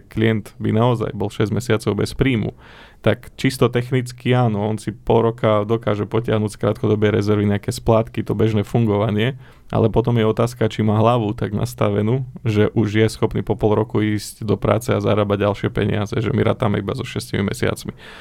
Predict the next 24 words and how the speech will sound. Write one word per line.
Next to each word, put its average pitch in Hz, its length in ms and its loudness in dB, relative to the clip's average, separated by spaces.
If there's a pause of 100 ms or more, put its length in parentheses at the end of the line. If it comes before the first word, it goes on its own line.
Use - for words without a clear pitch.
(200)
Samozrejme 123 480 2
nie 120 160 2
u 120 80 0
každého 107 400 2
klienta, 110 400 0
keď - 240 -6
má 107 80 2
nejaký 104 640 0
podpríjem, 110 640 0
nejaký 101 400 -2
nižší - 400 0
príjem 107 320 2
alebo 101 240 -2
priemerný, 110 560 0 (400)
tak 107 160 0
možno 110 240 2
nie 113 320 2
hneď 107 240 -2
popri 107 320 -2
hypotéke, - 400 -4
popri 104 240 -2
všetkých 110 320 0
nákladov 104 480 2
je 104 240 2